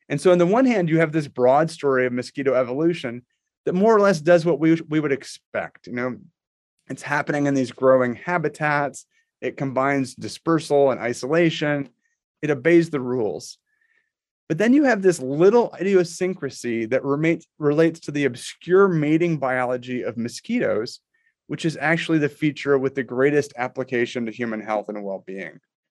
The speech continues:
And, and so that's the trick. You know, we need to know these rules. We shouldn't ignore them,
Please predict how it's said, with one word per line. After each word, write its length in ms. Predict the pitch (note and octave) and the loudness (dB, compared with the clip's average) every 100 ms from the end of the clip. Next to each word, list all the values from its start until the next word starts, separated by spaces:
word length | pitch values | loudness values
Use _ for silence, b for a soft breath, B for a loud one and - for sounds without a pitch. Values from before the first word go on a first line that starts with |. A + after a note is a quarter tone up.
| _ _ _ _ _ | _ _ _ _ _
And, 140 | C#3 C#3 | -8 -6
and 160 | C#3+ D3 | -4 0
so 180 | F#3+ F3 | 2 2
that's 360 | D#3+ G3+ A#3+ | 2 0 0
the 120 | - E3+ | -2 -4
trick. 380 | - D#3 G#2 - | -2 -2 -2 -4
You 80 | C3+ | -4
know, 100 | C3+ | -4
we 140 | C#3 | 0
need 200 | E3+ G#3 | 0 0
to 60 | F3+ | 0
know 140 | E3+ | 0
these 220 | D#3 B2+ | 0 -4
rules. 320 | C3 D3 C#3+ | -2 0 0
We 80 | C#3+ | -4
shouldn't 380 | C3 F#3 F#3 E3 | -8 -4 -4 -4
ignore 640 | D3+ C3 C3+ C#3+ D#3 D3 | -8 -6 -2 0 2 2
them, 420 | A2 G2 G2+ A2 | 0 -6 -8 -12